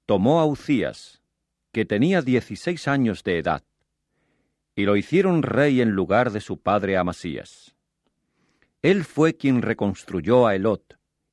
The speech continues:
y luego la restituyó a Judá, después que el rey había yacido con sus antepasados. Dieciséis años de edad tenía Ucías cuando empezó a reinar,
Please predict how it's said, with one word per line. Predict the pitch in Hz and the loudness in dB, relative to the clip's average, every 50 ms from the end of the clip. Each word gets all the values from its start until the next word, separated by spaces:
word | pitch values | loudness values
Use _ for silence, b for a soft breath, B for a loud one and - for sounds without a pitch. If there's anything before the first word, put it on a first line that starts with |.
| _ | _
y | - 113 110 | -4 -2 0
luego | 110 139 175 196 165 180 180 - - _ _ | 2 2 2 2 2 0 -2 -4 -6 _ _
la | - 104 110 113 | -4 -2 0 0
restituyó | 104 - 110 98 - - - 104 90 98 87 80 117 139 147 143 | 0 -2 -4 -6 -8 -8 -10 -8 -6 -4 -2 0 2 2 2 2
a | 127 | 0
Judá, | - - 117 107 90 98 98 104 107 - _ _ _ _ _ _ _ _ _ | -2 -6 -8 -4 -2 0 0 0 -2 -4 _ _ _ _ _ _ _ _ _
después | 101 90 107 92 - - - 139 175 185 - - | -4 -4 -4 -4 -6 -4 0 0 2 2 0 -2
que | - - 143 127 117 | -4 -4 -2 0 0
el | 107 101 87 | 0 -2 -2
rey | 87 107 127 131 127 113 | -2 0 0 0 2 0
había | 101 87 104 135 143 | 0 0 0 -2 -2
yacido | - 117 95 - - 104 107 95 98 - | -4 -6 -8 -8 -6 -4 -2 -2 -2 0
con | - 95 95 | -2 -2 -4
sus | - - 95 - | -4 -8 -10 -8
antepasados. | 90 85 80 - 85 - 78 - - 78 62 - - - - - - _ _ _ _ _ _ _ _ _ _ _ _ _ _ _ _ _ _ _ _ _ _ _ | -8 -8 -8 -8 -8 -8 -8 -8 -8 -8 -8 -8 -10 -18 -20 -20 -20 _ _ _ _ _ _ _ _ _ _ _ _ _ _ _ _ _ _ _ _ _ _ _
Dieciséis | - 101 95 127 135 139 - - 123 - - 214 220 165 - | -8 -4 0 0 0 0 0 -4 -8 -6 -4 -4 -4 -4 -2
años | 156 156 170 165 151 127 - - | -2 -2 0 -2 -2 -4 -4 -4
de | - 107 101 | -2 -2 0
edad | 98 117 123 120 - _ | 2 0 0 0 -2 _
tenía | - 95 101 113 117 107 95 | -4 -2 0 2 2 2 0
Ucías | 87 82 - - 120 123 123 120 110 - - - _ _ _ _ _ _ _ _ | -2 -4 -6 -4 -2 0 0 0 -2 -4 -10 -18 _ _ _ _ _ _ _ _
cuando | - 123 117 107 92 101 | 0 0 2 2 2 0
empezó | 95 92 82 - 90 - - 123 135 | -2 -2 -4 -6 -8 -6 -2 0 0
a | |
reinar, | 139 127 131 127 113 113 113 90 - - - | 0 0 -2 -2 -2 -2 -2 -2 -4 -8 -16